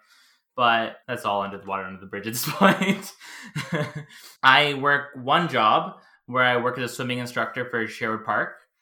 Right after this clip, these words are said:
And yeah, I, I, I don't really, I kind of hop around, do quite a few things. I, I volunteer with Ryu, obviously. I work as a swim instructor. I train lifeguards. Uh, and I just went camping for the first time in Banff, so.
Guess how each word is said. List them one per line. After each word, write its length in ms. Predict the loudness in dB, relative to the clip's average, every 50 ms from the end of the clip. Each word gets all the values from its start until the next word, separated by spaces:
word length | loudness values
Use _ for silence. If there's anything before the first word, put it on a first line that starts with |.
| _ _ _ -8
And 320 | -6 -4 -4 -4 -4 -4
yeah, 180 | 0 2 2 4
I, 460 | 4 4 4 2 2 2 2 0 0
I, 160 | 0 0 0
I 40 | 0
don't 100 | 0 0
really, 340 | -2 -2 -2 -4 -6 -8 -12 _ _ _ _ _ _ _ -4
I 20 |
kind 220 | -2 2 2 2
of 60 | 4 4
hop 240 | 4 4 4 2
around, 260 | 2 2 2 2 0 -2
do 120 | -4 -8
quite 220 | -6 -4 -4 -2
a 80 | -2 -4
few 140 | -4 -6 -6
things. 480 | -6 -6 -6 -6 -6 -8 -10 -10 -8
I, 200 | -6 -4 -4 -4
I 140 | -4 -4 -2
volunteer 340 | 0 0 0 0 0 -2 -4
with 100 | -4 -4
Ryu, 260 | -4 -4 -4 -4 -4
obviously. 580 | -6 -6 -8 -8 -10 -10 -10 -10 -10 -12 -12 -14 _ _ _ _ -12 -6
I 60 | -4
work 160 | -2 -2 -2 -4
as 100 | -8 -8
a 40 |
swim 140 | -6 -6 -6
instructor. 460 | -6 -2 -2 -2 -2 0 -2 -2 -2
I 100 | -2 -2
train 280 | -4 -4 -6 -4 -4 -2
lifeguards. 880 | -2 -4 -4 -6 -4 0 0 2 2 0 -2 -4 -8 -14 -18 -20 -20 -20 _ _ _ _ _ _ _ _ _ _
Uh, 300 | -4 -2 0 0 0 0 -2
and 120 | -2 -2 -2
I 80 | -2
just 180 | -2 -4 -6 -6
went 140 | -8 -6 -4
camping 360 | -2 -2 -2 -2 -6 -10 -10
for 100 | -8 -8
the 100 | -8 -8
first 260 | -6 -8 -8 -8 -6
time 220 | -4 -4 -4 -4
in 120 | -4 -4 -2
Banff, 300 | -2 -2 -2 -4 -6 -10 -14
so. 320 | -18 -14 -10 -10 -8 -10